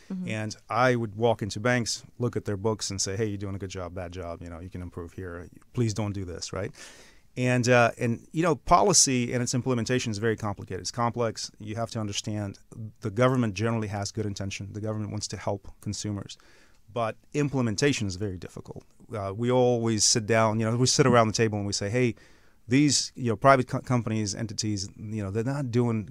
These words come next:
Speaker 2: good enough of a job, or they're being predatory, straight up predatory and just abusing people.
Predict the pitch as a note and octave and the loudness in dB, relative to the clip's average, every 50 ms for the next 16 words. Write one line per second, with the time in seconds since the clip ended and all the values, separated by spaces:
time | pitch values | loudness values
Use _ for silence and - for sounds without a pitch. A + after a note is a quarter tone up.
0 | A#2+ G#2+ G2 A#2+ A2 A2 G#2+ F#2+ F#2+ G2 F#2 G#2+ A2+ G#2+ G#2 G#2 B2 C#3+ C3+ B2+ | -8 -2 -2 0 0 0 -2 -4 -6 -6 -4 -2 0 0 0 2 4 4 6 6
1 | B2 A2+ A#2 A2+ G#2 - A#2+ A2 G2+ - A2+ G#2 G#2 G2+ G2+ - - - B2 A#2 | 4 4 2 0 2 2 2 2 2 2 0 0 0 0 -2 -2 0 2 4 4
2 | G#2+ G#2 - G#2 G2 F#2+ - - G2 F#2+ F#2+ F#2 F#2 F#2 F#2+ - - - G#2 G#2+ | 4 2 -2 -4 -6 -4 -4 -4 -4 -4 -4 -4 -6 -6 -8 -8 -8 -6 -4 -4
3 | G#2+ G2+ G#2+ G2+ - G#2 F#2+ - G2+ - | -2 -2 -4 -4 -4 -6 -6 -6 -8 -10